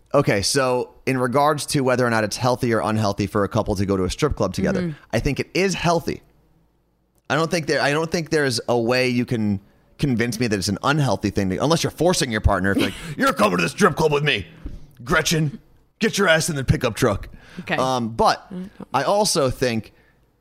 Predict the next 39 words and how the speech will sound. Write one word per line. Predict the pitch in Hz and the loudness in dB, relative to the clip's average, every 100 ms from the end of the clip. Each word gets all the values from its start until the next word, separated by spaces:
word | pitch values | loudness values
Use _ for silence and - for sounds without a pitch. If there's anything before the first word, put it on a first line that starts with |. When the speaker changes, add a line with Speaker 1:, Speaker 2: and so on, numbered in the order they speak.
| _ _ | _ _
Speaker 1:
it | 151 | -2
is | 147 117 | 0 -2
not | 139 160 - | 0 0 0
unhealthy | - 165 151 139 120 120 113 | -2 0 2 0 0 -2 0
to | 117 | 0
go | 117 | 2
to | 117 110 | 2 0
a | |
strip | - 127 107 | 0 -2 -2
club | - 110 98 | 0 0 0
alone. | 104 101 113 95 73 95 - - - | -2 0 2 2 -2 -4 -10 -10 -2
I | |
feel | - | 2
like | 135 | 2
that's | 147 151 | 2 0
a | 160 | 2
point | 185 160 | 2 2
of | |
contention | - 139 147 151 175 | 2 0 2 2 0
for | 170 | 0
people. | 165 190 180 185 175 - _ _ _ _ _ _ | 0 0 0 -2 -2 -12 _ _ _ _ _ _
Oftentimes, | 147 160 180 185 175 | -2 0 2 2 2
like, | 147 - | 0 0
"Oh, | 135 | 0
if | 120 | 0
my | 139 | 0
husband | 135 131 135 120 | 0 0 -2 0
goes | 120 113 | 0 0
to | 110 | -4
a | |
strip | - 131 | -2 -4
club, | - 101 90 - - - _ _ _ - | 0 -2 -2 -10 -20 -20 _ _ _ -8
he's | 110 139 | -2 -2
cheating | - 147 120 107 | 0 0 2 2
on | 95 | 0
me." | 92 90 _ - | 0 -2 _ -2
No, | 135 | 0
he's | 117 85 | 0 -2
not. | - | -6